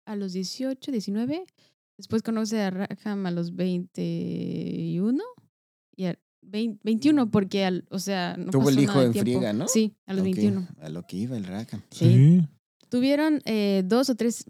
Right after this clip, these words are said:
Speaker 1: éxitos más, así que decidieron, aquí está ahora bueno, decidieron ir a celebrar a la Bahía Negril.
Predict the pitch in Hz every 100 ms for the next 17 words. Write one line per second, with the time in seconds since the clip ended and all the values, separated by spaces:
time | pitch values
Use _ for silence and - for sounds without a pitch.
0 | - 208 202 220 196 190 196 277 202 196
1 | 185 196 185 180 165 208 233 311 285 -
2 | 160 156 - 196 208 170 220 226 _ -
3 | 180 185 220 247 233 254 247 - 196 180
4 | 185 226 180 165 165 165 196 202 160 156
5 | 165 156 151